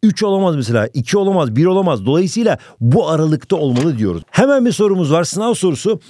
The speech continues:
Şekilde verilen dörtgendeki kenar uzunluklarına göre T G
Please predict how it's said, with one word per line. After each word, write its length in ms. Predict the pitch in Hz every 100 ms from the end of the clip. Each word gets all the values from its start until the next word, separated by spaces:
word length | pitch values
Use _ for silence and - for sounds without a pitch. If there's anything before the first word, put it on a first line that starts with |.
| -
Şekilde 420 | - 208 254 269 254
verilen 300 | 240 240 208
dörtgendeki 600 | 208 - 208 196 127 -
kenar 220 | 185 240
uzunluklarına 480 | 190 196 170 180 190
göre 280 | 156 98 - _ _
T 300 | - 170 220
G 360 | 185 220 226